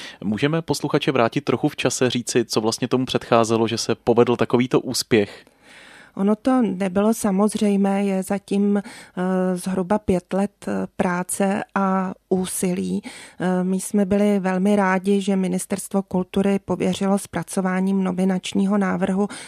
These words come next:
Speaker 2: právě naše pracoviště, Soubor lidových staveb Vysočina, a této práci jsme se tedy intenzivně věnovali a byli jsme velmi rádi, když po vlastně ročním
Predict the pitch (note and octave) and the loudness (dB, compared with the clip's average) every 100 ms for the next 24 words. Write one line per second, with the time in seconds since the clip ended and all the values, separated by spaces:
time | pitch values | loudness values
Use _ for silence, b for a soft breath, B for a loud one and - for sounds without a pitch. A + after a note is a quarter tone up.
0 | B - F#3 F#3+ G3 F3 - G#3 F#3+ - | B 0 2 2 2 0 -2 -2 -4 -4
1 | F#3+ F3+ E3+ - F3 - F#3 E3+ F#3 F#3 | -4 -4 -6 -4 -4 -2 -2 -2 0 0
2 | F#3 F#3 - - F3+ G3 - F#3 - F#3 | -2 -4 -6 -4 -2 -2 -2 -4 -4 -4
3 | - F#3+ F#3 G3 B B B - G3 G3 | -2 0 0 -2 B B B -2 2 2
4 | - F3+ - G#3 F#3+ F3 F3 - F#3 - | 0 -2 0 0 0 -2 -2 -2 -2 -2
5 | F#3 - F#3+ G3 G3+ G3+ - F#3 - G3 | -2 -2 -4 -2 0 -2 -2 -2 0 0
6 | G3 G3 G3+ G#3 G3 F#3+ F#3+ G3 F#3+ F#3+ | 2 2 4 4 4 4 2 2 2 0
7 | G3 B B - F3+ F#3+ G3+ - G3+ G3 | -4 B B -4 0 0 0 2 4 4
8 | F3 F3+ F#3 G3 G3+ F#3 F#3 F#3 F#3+ F#3+ | 2 0 2 4 4 2 0 0 -2 -2
9 | G3+ F#3+ - - - F#3 F#3 - B B | -2 -4 -6 -8 -2 0 0 -4 B B
10 | - F#3 F3+ - G#3 G3 F#3 F#3 F3+ - | -4 -4 -4 0 2 2 0 0 0 0
11 | - G#3 G#3 G3 | 0 2 2 0